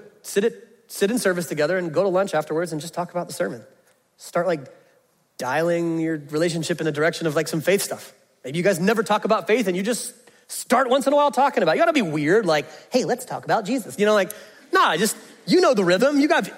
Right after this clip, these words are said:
emotional intelligence. Just kinda, like, start bending it in that direction. Or maybe it's like, you just start asking some more important questions than, like,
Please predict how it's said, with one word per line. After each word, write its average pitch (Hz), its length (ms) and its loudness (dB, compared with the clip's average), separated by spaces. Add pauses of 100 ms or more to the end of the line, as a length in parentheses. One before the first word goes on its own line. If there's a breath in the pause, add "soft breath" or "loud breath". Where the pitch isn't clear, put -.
(120)
emotional 208 520 4
intelligence. 214 520 2
Just - 160 -2
kinda, 254 160 -4
like, 254 140 0
start 185 500 -2
bending 277 360 4
it 285 100 4
in 277 80 4
that 277 120 2
direction. 254 420 2
Or 180 60 0
maybe 269 220 2
it's 269 140 -4
like, 269 220 2 (600 loud breath)
you 233 120 2
just 254 180 2
start 285 160 4
asking 277 520 0
some - 240 0
more 269 540 2 (280)
important 254 420 2
questions 247 560 0
than, 233 160 2
like, 226 200 2